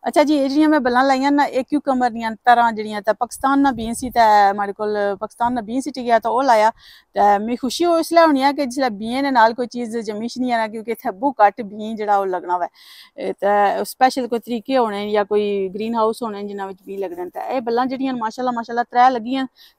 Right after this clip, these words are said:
त्रै बींस न म्हाड़े कोल, त्रै लाई छुड़े सन ते त्रै बल्लां जम्मी आइयां न। ते हुन इंशाल्लाह इंतजार इस गल्ल दा होऐ कि इसने नाल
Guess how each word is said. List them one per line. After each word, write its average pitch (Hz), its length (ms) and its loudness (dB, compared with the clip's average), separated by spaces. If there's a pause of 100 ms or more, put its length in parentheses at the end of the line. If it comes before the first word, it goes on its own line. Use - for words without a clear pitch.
त्रै 240 220 6
बींस 247 260 -4
न 269 60 -2
म्हाड़े 226 240 0
कोल, 240 160 -2
त्रै 247 180 2
लाई 233 220 4
छुड़े 240 160 -2
सन 233 240 -6
ते 208 80 -2
त्रै 226 260 0
बल्लां 196 300 -2
जम्मी 196 200 -4
आइयां 208 240 -8
न। 190 40 -12
ते 185 80 -10
हुन 202 240 -6
इंशाल्लाह 240 400 2 (440)
इंतजार 240 440 6
इस 269 160 -4
गल्ल 247 180 6
दा 233 140 0
होऐ 220 100 2
कि - 420 -10
इसने 220 280 -6
नाल 196 240 2